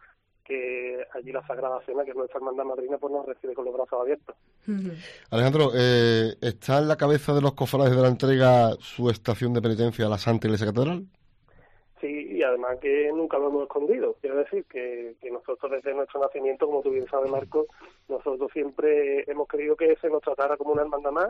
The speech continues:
Speaker 1: y con el objetivo como, como de las demás hermandades de, de la Unión de Hermandades, que somos nosotros pertenecientes también al Pleno.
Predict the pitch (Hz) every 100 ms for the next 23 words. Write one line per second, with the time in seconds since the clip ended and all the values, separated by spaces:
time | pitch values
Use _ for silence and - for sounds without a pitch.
0 | - - - 160 147 139 143 143 135 143
1 | 160 175 170 156 156 156 143 135 135 135
2 | 131 127 185 170 143 151 151 151 151 147
3 | 156 151 151 151 147 165 196 160 - 151
4 | 151 156 156 151 160 156 160 160 151 _
5 | _ _ 151 156 156 160 151 151 151 147
6 | - 208 135